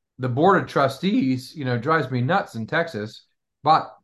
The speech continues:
because it drives me nuts, I can put pressure on people and do something about it here, where we get, we're gonna have full campaigns ag-, about the governor picking those boards of trustees in the public schools.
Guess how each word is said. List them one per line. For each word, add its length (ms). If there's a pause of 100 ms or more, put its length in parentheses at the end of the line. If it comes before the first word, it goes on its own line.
because 300
it 100
drives 300
me 80
nuts, 380
I 120
can 160
put 300
pressure 360
on 180
people 340
and 120
do 140
something 400
about 280
it 80
here, 480 (400)
where 180
we 160
get, 160
we're 180
gonna 140
have 200
full 220
campaigns 800
ag-, 220
about 560
the 80
governor 580
picking 300
those 220
boards 380
of 100
trustees 500
in 80
the 60
public 320
schools. 540